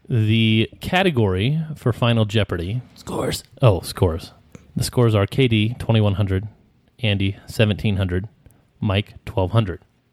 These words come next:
Speaker 1: It's anybody's game. Truly. All right. The
Speaker 2: Category.
Speaker 1: category for your question is U S city nicknames. All right. I have Mike's wager.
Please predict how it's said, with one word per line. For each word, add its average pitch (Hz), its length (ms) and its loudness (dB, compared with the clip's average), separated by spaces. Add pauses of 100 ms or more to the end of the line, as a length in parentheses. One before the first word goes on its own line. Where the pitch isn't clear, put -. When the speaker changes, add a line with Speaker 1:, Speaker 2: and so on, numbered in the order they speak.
(260)
Speaker 1:
It's - 100 -12
anybody's 104 360 2
game. 92 220 -2 (880)
Truly. 92 320 0 (840)
All 107 100 0
right. 90 200 2 (560)
The 107 120 4
Speaker 2:
Category. - 140 -4
Speaker 1:
category 156 420 4
for 127 140 2
your 107 120 4
question 101 600 0
is 101 520 -2 (1600)
U 117 200 4
S 120 260 0
city 127 580 2
nicknames. 92 680 -4 (720)
All 98 280 0
right. 101 400 2
I 110 100 0
have 95 240 4
Mike's 95 360 0
wager. 110 540 2